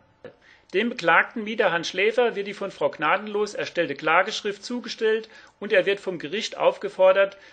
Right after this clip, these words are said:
sich innerhalb der vom Gericht gesetzten Frist gegen die gestellten Klageanträge der Vermieterin gnadenlos schriftlich zu verteidigen.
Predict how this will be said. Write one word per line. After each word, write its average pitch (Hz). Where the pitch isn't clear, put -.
sich 160
innerhalb 202
der 185
vom 185
Gericht 156
gesetzten 170
Frist -
gegen 208
die 190
gestellten 175
Klageanträge 185
der 170
Vermieterin 185
gnadenlos 170
schriftlich 170
zu 175
verteidigen. 131